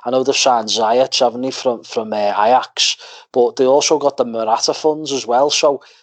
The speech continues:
not only have they got a rich sugar, sugar daddy owner in Roman Abramovich, they've also got sale money from two players there that they've not really spent, have they? The Hazard money and the Morata money. So,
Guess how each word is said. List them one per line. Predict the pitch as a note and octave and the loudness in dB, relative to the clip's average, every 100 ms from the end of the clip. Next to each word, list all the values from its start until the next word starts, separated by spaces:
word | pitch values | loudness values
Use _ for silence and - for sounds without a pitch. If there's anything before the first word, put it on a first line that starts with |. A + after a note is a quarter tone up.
| - | -2
not | D#3 F3+ | 0 2
only | D#3+ D#3+ F3 | 0 0 -2
have | F3 | -2
they | D#3 | -2
got | C3+ B2 | 0 -2
a | |
rich | A#2 A#2 - | -4 -6 -6
sugar, | C3 A#2+ A#2+ | -6 -6 -8
sugar | - B2 A#2 | -6 -4 -2
daddy | A#2 A2+ G#2+ A2 | -2 -2 -2 -4
owner | A2+ C3 C#3+ | -4 -4 -2
in | C#3 A#2+ | -2 -2
Roman | A#2 A2 G#2+ | -4 -4 -8
Abramovich, | G#2+ G#2 C3+ D3 A#2 - - | -6 -4 -2 -2 -2 -4 -4
they've | B2 | 0
also | C#3+ D#3 E3 | 2 0 -2
got | D3+ - | -2 0
sale | - A#2+ C3+ | 2 2 2
money | D3+ D3+ | 0 -4
from | C#3+ A#2+ | -6 -8
two | - A#2 | -6 -6
players | A2+ A#2+ A2+ C3+ - | -2 -2 0 0 0
there | D#3 C#3 G#2 - - - | 2 2 0 -6 -6 -4
that | A#2 | -2
they've | B2 | -2
not | A#2 C#3+ C#3 | 0 -2 0
really | C#3 A#2+ | -4 -2
spent, | - - B2+ C#3+ | -4 -2 -4 0
have | C3+ C3+ | 0 0
they? | D3 | -4
The | - | -2
Hazard | - C#3+ C#3 B2 G#2 | 2 2 4 2 0
money | G#2+ | -8
and | G#2+ | -10
the | A2 | -10
Morata | A2+ A#2+ C3 D3+ | -4 -2 0 -2
money. | D#3 D#3+ C#3 _ - - - | -4 -4 -6 _ -20 -20 -10
So, | - C#3+ C#3 C#3 | 0 2 2 -2